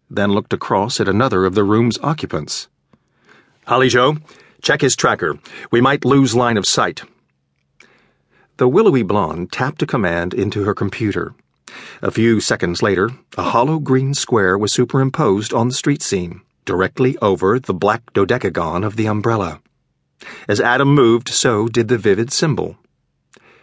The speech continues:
"Tracker is on. Good signal." "Great," Tony spoke into his headset. "John, he's made contact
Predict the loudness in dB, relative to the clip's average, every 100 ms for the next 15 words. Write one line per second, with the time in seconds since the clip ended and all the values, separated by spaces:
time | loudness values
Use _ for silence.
0 | _ -20 -10 -4 0 2 4 4 2 2
1 | -2 -6 _ _ 0 2 2 0 2 0
2 | -2 -8 _ _ _ _ _ _ _ -12
3 | 0 2 0 -4 _ _ _ -8 -4 -4
4 | -4 -2 -2 -2 -6 -4 -4 -4 -4 -2
5 | -4 -4 -20 -20 -20 -8 0 2 2 0
6 | -4 2 2 0 -2 0 0 0 -2 -4